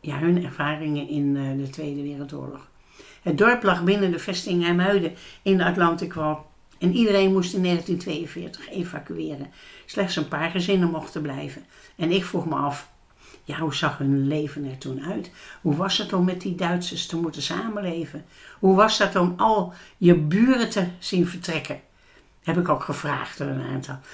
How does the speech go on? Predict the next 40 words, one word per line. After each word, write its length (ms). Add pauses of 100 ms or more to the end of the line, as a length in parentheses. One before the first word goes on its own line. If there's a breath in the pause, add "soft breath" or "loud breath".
(120)
"Hoe 120
hebben 200
zij 240
de 100
vrijheid 500
gevierd?" 480 (320 loud breath)
Nou, 180
die 200
verhalen 460
heb 100
ik 60
allemaal 240
opgeschreven. 720
En, 260
eh, 100 (840 loud breath)
toen 340
in, 280
eh, 420
vijf 240
jaar 140
geleden, 540
in 200 (100)
vijfenzeventig 800
jaar, 240 (440 loud breath)
eh, 140 (140)
tweeduizend 560
twintig, 580 (560 soft breath)
kwam 260
dat 180
in 140
een, 220
eh, 120
boek 280
uit. 400 (480 soft breath)
Wijk 240
en 120
Zee, 240
vijfenzeventig 720
jaar 240
vrij. 380